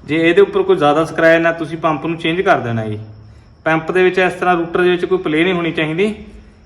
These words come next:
ਕਿਉਂਕਿ ਫਿਰ ਜਿਹੜੀ ਮਗਲੈਲ ਦੀ ਸਪਲਾਈ ਹੈ, ਉਹ ਪ੍ਰੋਪਰ ਤਰੀਕੇ ਨਾਲ ਨਹੀਂ ਹੋਊਗੀ। ਇਸ ਤਰ੍ਹਾਂ ਦੇ ਜਿਹੜੇ ਜੈਨ ਹੁੰਦੇ ਨੇ,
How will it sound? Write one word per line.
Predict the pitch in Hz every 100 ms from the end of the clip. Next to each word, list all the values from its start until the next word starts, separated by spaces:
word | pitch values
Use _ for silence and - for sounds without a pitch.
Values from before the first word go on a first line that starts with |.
| -
ਕਿਉਂਕਿ | 165 175 208
ਫਿਰ | 196 190
ਜਿਹੜੀ | 185 233
ਮਗਲੈਲ | 214 175 170 170
ਦੀ | 180
ਸਪਲਾਈ | - 170 165 170
ਹੈ, | 180
ਉਹ | 180
ਪ੍ਰੋਪਰ | 185 170 -
ਤਰੀਕੇ | 185 185 175 180
ਨਾਲ | 180 170
ਨਹੀਂ | 151 190
ਹੋਊਗੀ। | 180 202 208 - - - - 185
ਇਸ | 196
ਤਰ੍ਹਾਂ | - 220
ਦੇ | 220
ਜਿਹੜੇ | 214 247 196
ਜੈਨ | 190 196
ਹੁੰਦੇ | 196 196 202
ਨੇ, | 202 196